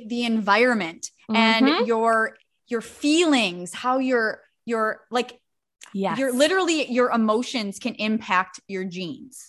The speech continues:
Speaker 2: Yes.
Speaker 1: That is mind blowing. And we have
Speaker 2: Yes.
Speaker 1: control over that, or we, we should. <laughs>
Speaker 2: We
Speaker 1: Sometimes
Speaker 2: should, we
Speaker 1: don't.
Speaker 2: should.
Speaker 1: Yeah.
Speaker 2: And awareness can bring us a deeper control over it.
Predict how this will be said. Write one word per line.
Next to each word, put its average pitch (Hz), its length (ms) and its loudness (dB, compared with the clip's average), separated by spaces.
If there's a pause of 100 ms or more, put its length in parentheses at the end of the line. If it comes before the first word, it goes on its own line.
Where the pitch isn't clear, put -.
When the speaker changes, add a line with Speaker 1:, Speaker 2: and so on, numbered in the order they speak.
Speaker 2:
Yes. 185 260 4
Speaker 1:
That 240 240 2
is 277 200 0
mind 220 440 0
blowing. 214 240 -2
And 220 160 0
we 277 200 -2
have 285 220 0
Speaker 2:
Yes. - 60 -14
Speaker 1:
control 277 460 0
over 247 220 -2
that, 185 300 -4 (100)
or 226 100 -4
we, 240 240 -6 (160)
we 220 80 -6
should. 220 240 -2 (280)
<laughs> 294 100 4 (280)
Speaker 2:
We 320 100 4
Speaker 1:
Sometimes 440 360 6
Speaker 2:
should, - 100 0
we 208 40 2
Speaker 1:
don't. 285 120 2
Speaker 2:
should. 370 260 2
Speaker 1:
Yeah. 254 120 4
Speaker 2:
And 277 100 6
awareness 359 420 2
can 285 160 0
bring 294 320 -2
us 233 160 -2
a 220 80 -4
deeper 233 400 -4
control 208 500 -2
over 180 260 -4
it. - 260 -12